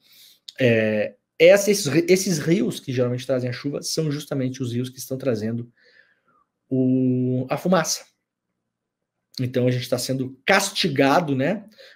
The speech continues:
por um movimento natural já aí da, do nosso, da nossa América do Sul, né? Mais sujo que Nova Delhi, seco como o Saara, porque o ar do Brasil está sufocante. Uma colaboração para o uol da Giovana Arruda, publicada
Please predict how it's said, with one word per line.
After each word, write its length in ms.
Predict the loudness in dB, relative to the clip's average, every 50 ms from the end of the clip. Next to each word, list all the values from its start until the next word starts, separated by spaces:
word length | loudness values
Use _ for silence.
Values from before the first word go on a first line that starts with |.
| _ _ _
por 160 | 2 4 4
um 80 | 4 4
movimento 640 | 4 2 0 0 0 0 -2 -2 -4 -6 -8 -10 -8 -6
natural 760 | -4 -2 -2 -2 0 0 2 4 4 4 4 2 0 0
já 220 | -2 -4 -4 -4 -4
aí 300 | -6 -6 -8 -8 -10 -8
da, 720 | -6 -4 -4 -4 -4 -4 -6 -6 -8 -8 -10 -12 -14 -18 -20 _ _ _ _ _ _ _ -8
do 120 | -6 -4
nosso, 800 | -4 -4 -4 -6 -8 -8 -8 -6 -6 -4 -4 -4 -6 -8 -10 -12 -18 _ _ _ _ _ _ _ _ _ _ _ -20 -16 _
da 120 | -8 -8 -6
nossa 240 | -6 -6 -8 -6
América 640 | -6 -6 -6 -6 -8 -10 -8 -6 -4 -4 -2 -2 -4
do 120 | -4 -6 -8
Sul, 340 | -8 -12 -14 -16 -18 -18 _ _
né? 280 | -6 -4 -4 -4 -4 -8 -14 _ _ _ _ _ _ _ _ _ _ -20 -20 _ _ -20 -20 _ _ _ _ _ _ _ _ _ _ _ _ _ _ _ _ _ _ _ _ _ _ _ _ _ _
Mais 360 | 2 4 6 8 8 6 6
sujo 380 | 4 6 6 8 8 6 6 4
que 100 | 2 4
Nova 320 | 6 6 8 8 8 6
Delhi, 420 | 8 8 6 8 6 4 2 0
seco 720 | -2 -2 -4 -2 -2 0 4 6 6 6 6 4 -2 2
como 220 | 4 4 4 4 2
o 20 |
Saara, 440 | 0 0 2 2 4 4 4 2 2
porque 320 | 0 -2 -6 -4 -2 2
o 80 | 4 4
ar 80 | 4 4
do 80 | 2
Brasil 300 | 0 0 0 0 0 -2
está 180 | -4 -4 -4 -4
sufocante. 840 | -4 -6 -4 -4 -4 -2 0 0 -2 -2 -2 -2 0 0 0 -2 -4
Uma 160 | -4 -4 -2
colaboração 540 | -2 0 0 0 0 0 -2 -2 -2 -4 -6
para 180 | -4 -2 -2 0
o 40 |
uol 140 | 2 0 0
da 160 | 0 0 -2
Giovana 540 | -2 -4 -4 -6 -6 -6 -8 -8 -8 -10 -12 -12
Arruda, 640 | -10 -10 -8 -8 -8 -8 -6 -6 -2 0 0 0
publicada 580 | -2 -4 -8 -10 -8 -6 -6 -6 -6 -6 -8